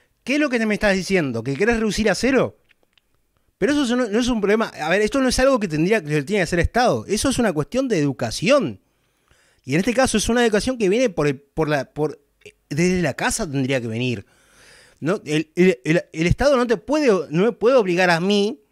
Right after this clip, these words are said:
o a, no puede obligarnos a todos, ¿bien? Nos qui-, nos, nos imponer por, por ley a todos que tenemos que hacer un, tenemos que deconstruirnos o, o cosas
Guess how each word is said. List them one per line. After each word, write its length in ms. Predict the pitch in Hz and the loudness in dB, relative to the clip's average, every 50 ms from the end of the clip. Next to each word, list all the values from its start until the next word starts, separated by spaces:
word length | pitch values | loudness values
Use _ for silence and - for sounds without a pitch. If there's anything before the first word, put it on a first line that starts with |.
| _ _ _ _ _ _ _ _ _ _ _ _ _ _ _ _ | _ _ _ _ _ _ _ _ _ _ _ _ _ _ _ _
o 180 | - 139 143 156 | -6 0 0 2
a, 80 | 151 147 | 2 2
no 200 | 160 180 175 - | 0 -2 -2 0
puede 320 | 247 254 240 226 - - | 2 2 2 2 2 -2
obligarnos 680 | - 156 165 156 165 160 170 208 226 214 185 165 - - - - | -6 -6 -4 -2 0 0 2 2 2 2 0 0 -2 -2 -4 -2
a 160 | 151 156 - | -6 -2 2
todos, 500 | 233 240 226 196 165 156 151 - - _ _ _ _ _ _ _ _ _ _ _ _ _ _ _ _ _ - | 4 4 4 6 4 2 0 -2 -8 _ _ _ _ _ _ _ _ _ _ _ _ _ _ _ _ _ -6
¿bien? 300 | 127 151 170 202 214 185 | -2 0 0 0 0 -4
Nos 140 | 143 - | -8 -8
qui-, 120 | - 196 165 | -8 -8 -4
nos, 160 | 165 160 - - - - - | -4 -4 -4 -6 -12 -8 -4
nos 180 | 147 151 151 - | -4 -4 -4 -4
imponer 520 | 156 156 135 156 160 185 202 196 175 - | -4 -2 -2 0 0 2 2 2 0 0
por, 220 | - 151 151 147 - _ | -2 -4 -4 -4 -6 _
por 160 | - 156 170 165 | -2 -2 0 2
ley 440 | 175 190 214 214 202 196 196 196 170 | 2 2 2 2 2 -2 -4 -6 -6
a 100 | 135 139 | -6 -4
todos 480 | - 196 202 185 180 185 190 180 - - - - - - - | -2 0 2 2 2 2 0 -2 -4 -10 -18 -20 -20 -20 -10
que 280 | - 156 160 165 165 151 | -4 0 0 0 0 -2
tenemos 420 | - 147 143 160 175 185 190 170 - | -4 -4 -2 0 0 0 0 -2 -4
que 160 | - 156 147 | -2 -2 -2
hacer 360 | 139 123 - - 175 170 156 | -2 -2 0 0 0 0 0
un, 540 | 143 139 151 165 170 156 151 147 143 127 - - - - - - - - - | -2 -2 0 0 2 2 2 2 0 0 -4 -12 -20 -20 -20 -20 -20 -12 -4
tenemos 320 | 147 156 180 196 202 190 | -2 0 2 2 0 0
que 300 | - 185 165 147 - - _ _ _ _ | 0 0 0 -2 -2 -6 _ _ _ _
deconstruirnos 1000 | 131 139 143 160 151 160 151 - - 156 175 214 254 262 254 233 214 175 - 175 | -12 -6 -6 -4 -2 -2 -4 -2 0 2 4 4 4 4 2 0 -4 -4 -4 -6
o, 80 | 151 | -6
o 180 | 143 127 120 - | -4 -6 -4 -4
cosas 240 | 196 180 - 185 | -2 0 0 -2